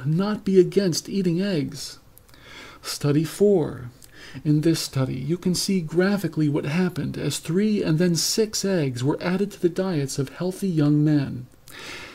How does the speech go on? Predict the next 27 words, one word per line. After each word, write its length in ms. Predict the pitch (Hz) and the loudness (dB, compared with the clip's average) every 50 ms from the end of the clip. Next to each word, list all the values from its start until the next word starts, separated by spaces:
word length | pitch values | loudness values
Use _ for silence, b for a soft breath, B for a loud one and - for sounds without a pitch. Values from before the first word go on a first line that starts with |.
| B B | B B
It 100 | 185 185 | 0 2
looks 280 | 190 190 233 240 - - | 2 2 0 0 0 0
to 120 | - 170 | 2 4
me 280 | 170 196 226 226 208 180 | 4 4 4 4 4 2
like 280 | 165 165 170 165 170 | 2 0 -2 -2 -2
their 300 | - 170 185 190 190 - | 0 0 2 2 2 0
L 220 | - 165 185 196 190 | 2 2 2 2 2
D 240 | 185 190 185 175 | 2 2 2 4
L 160 | 175 180 190 175 | 4 4 2 0
cholesterol 760 | 180 - 139 156 170 175 - - - 143 139 135 131 131 127 | 0 0 0 2 2 0 0 -2 0 2 4 4 4 4 4
went 220 | 135 156 160 165 | 4 2 2 2
way 380 | 160 151 143 175 202 226 220 208 | 0 0 0 2 2 2 2 2
up 200 | 208 214 214 - | 2 0 0 0
on 160 | 160 165 156 | 2 4 4
the 160 | 147 147 170 | 4 4 4
eggs 380 | 190 202 175 156 156 151 139 156 | 4 4 2 0 0 -2 0 0
and 160 | 165 165 156 | 0 0 0
dropped 340 | - - 165 170 175 175 - | 0 0 0 0 -2 -2 -2
right 320 | 139 135 151 180 190 190 | -2 0 2 2 0 0
back 280 | - 185 185 185 156 - | -2 -2 -2 -2 -4 -2
down 240 | 175 175 196 214 202 | -2 -2 0 0 0
again 320 | 160 127 143 139 143 147 | 0 0 0 0 2 0
when 100 | 165 170 | 0 0
the 180 | 170 165 170 185 | 0 0 2 2
eggs 300 | 196 190 160 135 131 135 | 2 2 2 0 -2 -2
went 300 | 127 156 180 196 190 - | -2 0 0 0 0 0
away. 600 | 139 135 143 180 202 208 180 135 123 123 131 131 | 0 2 2 0 0 0 -2 -4 -6 -8 -10 -12